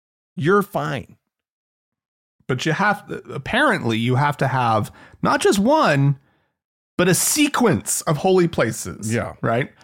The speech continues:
Speaker 1: Right.
Speaker 2: You have your most holy place. Then you have your next holy place.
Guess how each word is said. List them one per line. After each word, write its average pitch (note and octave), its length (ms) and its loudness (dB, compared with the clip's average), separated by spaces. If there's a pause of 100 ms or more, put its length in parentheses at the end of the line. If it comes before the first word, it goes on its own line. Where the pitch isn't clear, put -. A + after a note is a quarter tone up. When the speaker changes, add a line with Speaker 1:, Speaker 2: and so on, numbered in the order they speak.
(140)
Speaker 1:
Right. C3 140 0
Speaker 2:
You C3+ 60 4
have C#3 160 2
your G3 140 4
most C4 280 4
holy G#2+ 240 2
place. - 400 -6
Then G#2+ 160 -2
you C#3 120 0
have E3+ 260 0
your A3 120 2
next C#4 360 -2
holy F2+ 220 -6
place. - 320 -8